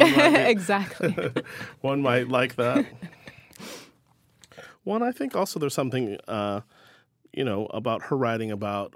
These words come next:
Speaker 1: women's lives in this, this poem that I think is really striking to me, um,
Speaker 2: Yeah.
Speaker 1: that, uh, is really powerful.
Speaker 2: Yeah. You can definitely see the influence of her teachers, Anne Sexton, and, um,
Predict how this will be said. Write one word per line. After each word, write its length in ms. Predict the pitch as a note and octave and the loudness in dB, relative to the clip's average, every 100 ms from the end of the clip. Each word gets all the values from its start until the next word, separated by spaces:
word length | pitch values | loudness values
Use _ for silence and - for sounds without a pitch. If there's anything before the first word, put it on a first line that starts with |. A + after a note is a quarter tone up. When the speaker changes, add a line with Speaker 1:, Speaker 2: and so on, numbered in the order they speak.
| - | -14
Speaker 1:
women's 460 | A2+ B2 C3 A#2 F#2+ | -6 -4 -4 -6 -8
lives 480 | F#2 E2 D#2+ F#2 | -10 -10 -12 -14
in 140 | F#2+ F2+ | -12 -12
this, 260 | F#2+ - - | -12 -14 -12
this 180 | G2+ F#2+ | -12 -12
poem 360 | - F2 E2+ | -12 -10 -8
that 140 | E2 F2+ | -10 -10
I 60 | |
think 220 | F#2+ G#2+ G2+ | -10 -12 -12
is 120 | G2 | -12
really 220 | F#2+ F#2 | -10 -10
striking 440 | - F2+ F#2+ G2+ - | -10 -12 -12 -14 -14
to 100 | E2+ | -14
me, 300 | E2+ E2+ - _ _ - - | -12 -14 -16 _ _ -20 -8
um, 400 | A2 G#2+ - - _ _ | -4 -4 -6 -12 _ _
Speaker 2:
Yeah. 120 | - A#2+ | -10 -2
Speaker 1:
that, 300 | A#2+ A#2 - | -2 -2 -6
uh, 160 | F2+ - _ _ _ _ | -12 -14 _ _ _ _
is 160 | B2 A#2+ | -8 -4
really 160 | C#3 B2 | -4 -2
powerful. 420 | C3+ E3 - - _ _ _ | -2 -2 -6 -14 _ _ _
Speaker 2:
Yeah. 380 | F#3+ F#3+ D#3+ D#3 _ - - - | -8 -6 -6 -10 _ -20 -16 -6
You 100 | G#3 | -2
can 160 | A3 | 0
definitely 440 | A3 A#3+ B3+ A#3 A3+ | -2 -2 -2 -2 -4
see 220 | - G3+ | 0 -2
the 120 | F3+ | 0
influence 560 | F3+ F3+ - F3 E3 E3 | -2 -2 -2 -2 -2 -4
of 100 | D#3+ | -6
her 80 | D3+ | -8
teachers, 640 | - D3 - D#3 D3+ C#3+ - | -6 -8 -6 -8 -8 -12 -10
Anne 200 | D3 D3 | -8 -6
Sexton, 800 | C#3+ C#3 - - D3 D3 D#3 D#3+ - | -6 -8 -8 -10 -8 -6 -8 -10 -8
and, 360 | C#3+ C#3+ C#3 | -6 -4 -4
um, 480 | C#3+ C#3 C3+ C3+ C#3+ | -4 -2 -2 -2 -6